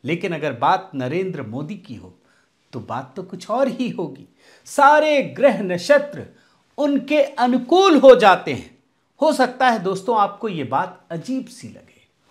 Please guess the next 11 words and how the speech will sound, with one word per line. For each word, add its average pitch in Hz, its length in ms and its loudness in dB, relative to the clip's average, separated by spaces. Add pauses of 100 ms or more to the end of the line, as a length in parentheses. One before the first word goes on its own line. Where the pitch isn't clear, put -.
(220)
लेकिन 139 400 -8 (160)
आज 180 360 -4
मैं 139 120 -8
आपको 214 600 -8 (280)
एक 233 440 -8
उदाहरण 202 600 -2
के 233 160 -6
जरिए 135 500 -8 (320)
यही 143 420 -10
बात 143 460 -8
दिखाऊंगा। 113 840 -18